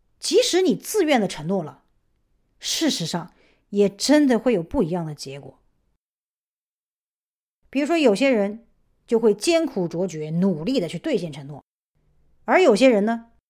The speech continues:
在做出承诺的那个当下，就已经把承诺忘到脑后了。所以说，哪怕是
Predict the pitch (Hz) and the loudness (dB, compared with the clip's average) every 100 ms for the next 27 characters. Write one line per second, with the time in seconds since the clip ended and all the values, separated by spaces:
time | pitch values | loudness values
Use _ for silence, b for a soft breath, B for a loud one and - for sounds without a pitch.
0 | _ _ _ _ _ - 359 277 - 392 | _ _ _ _ _ -4 0 0 2 0
1 | 330 359 - - 165 180 349 359 220 254 | 2 -4 -4 -8 -4 -4 -2 -2 -2 -2
2 | 170 - 294 339 - 320 - _ _ _ | -4 -2 -2 -2 -4 -6 -6 _ _ _
3 | _ - 403 294 160 151 349 403 - - | _ 2 4 4 0 -4 0 0 0 -4
4 | 165 202 143 - 226 185 180 160 - 175 | -4 -4 -6 0 0 2 -2 -4 -10 -14
5 | 135 _ _ _ _ _ _ _ _ _ | -14 _ _ _ _ _ _ _ _ _
6 | _ _ _ _ _ _ _ _ _ _ | _ _ _ _ _ _ _ _ _ _
7 | - - 170 277 277 - 165 165 _ _ | -16 -6 0 2 2 -4 -8 -10 _ _
8 | _ _ _ _ - 196 208 160 - 262 | _ _ _ _ -2 2 2 0 2 2
9 | 214 254 185 - | 2 0 -2 -4